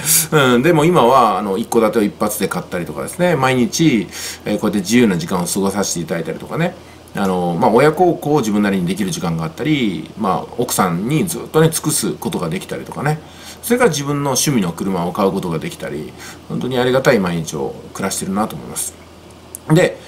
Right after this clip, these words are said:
ここでね、えー、私ちょっと振り返って、ここからミスターマイアミさんからのメッセージに対して一つずつ答えていきたいんですけども、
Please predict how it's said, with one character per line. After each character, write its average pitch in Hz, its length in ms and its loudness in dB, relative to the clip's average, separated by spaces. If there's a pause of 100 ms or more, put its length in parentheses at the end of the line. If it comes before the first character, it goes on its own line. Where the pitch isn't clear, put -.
(160)
こ 156 120 -6
こ 160 100 4
で 233 100 4
ね、 262 140 -2 (240)
え 131 240 4
ー、 117 40 6
私 123 260 0
ち - 80 0
ょ - 20 4
っ 170 40 -2
と - 60 -6
振 127 140 -4
り 131 80 -4
返 151 180 2
っ - 20 -4
て、 90 160 -8
こ - 120 -14
こ - 60 -20
か 175 100 2
ら 131 140 4
ミ 123 140 0
ス - 80 -4
タ 104 80 0
ー 92 60 0
マ 95 140 0
イ 104 60 0
ア 107 40 0
ミ 110 80 0
さ 120 120 0
ん 104 80 0
か 85 80 -6
ら 87 60 -2
の 87 80 0
メ 101 80 2
ッ 107 40 2
セ - 160 -2
ー - 40 2
ジ 80 100 -4
に 85 80 -4
対 85 200 -4
し - 60 -4
て - 160 2
一 117 180 -4
つ - 0 -
ず 147 200 -2
つ - 100 -8
答 - 220 -2
え 104 60 0
て - 80 -10
い - 20 -14
き - 60 -16
た 82 120 -4
い 80 40 -2
ん 78 40 -8
で - 40 -10
す - 80 -10
け 85 60 -10
ど 90 100 -4
も、 98 320 0